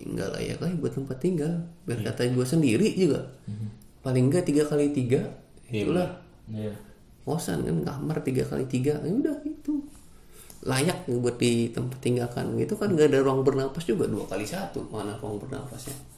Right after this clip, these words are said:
Speaker 3: Benar, benar, benar. Menurut gua juga kurang sehat untuk kesehatan mental juga ya, buat psikologis. Ya, lu lihat tembok-tembok, tembok doang, cuy.
Speaker 2: Jadi itu nggak pakai peredam, coba nggak pakai peredam.
Speaker 3: Enggak, emang nggak pakai peredam? Oh, enggak.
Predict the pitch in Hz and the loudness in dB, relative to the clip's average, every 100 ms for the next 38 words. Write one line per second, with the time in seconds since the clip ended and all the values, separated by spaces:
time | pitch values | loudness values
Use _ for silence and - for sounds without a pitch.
0 | - - 98 98 95 95 95 101 95 101 | -20 -12 -10 -8 -8 -10 -10 -10 -6 -2
1 | 90 117 117 107 101 101 95 104 101 104 | 0 2 4 4 2 0 -2 0 0 0
2 | 101 104 101 98 98 98 101 101 101 101 | -4 -2 -2 -2 -2 -4 -6 -6 -8 -6
3 | 98 98 98 110 98 95 - - 104 98 | -2 0 0 0 0 -2 -8 -6 -4 -2
4 | 98 98 104 - - - - - - - | -2 -4 -8 -10 -18 -20 -20 -20 -20 -20
5 | - 101 92 95 98 101 101 104 101 107 | -8 -4 -4 -4 -2 -2 -2 -4 -4 -4
6 | 101 - 101 101 113 92 98 104 104 110 | -4 -4 -4 -2 -4 -4 -6 -8 -6 -6
7 | 110 - 101 107 113 135 127 107 107 110 | -6 -8 -8 -4 -2 -2 -2 -4 -6 -8
8 | 101 113 131 123 139 110 101 101 110 101 | -6 -4 -4 -8 -6 -6 -6 -12 -10 -10
9 | 107 113 113 - - - - - - 117 | -10 -10 -10 -12 -18 -20 -20 -20 -12 -4
10 | 123 160 175 160 - - - 107 90 - | -4 -2 -2 -2 -4 -12 -6 -6 -6 -12
11 | - | -12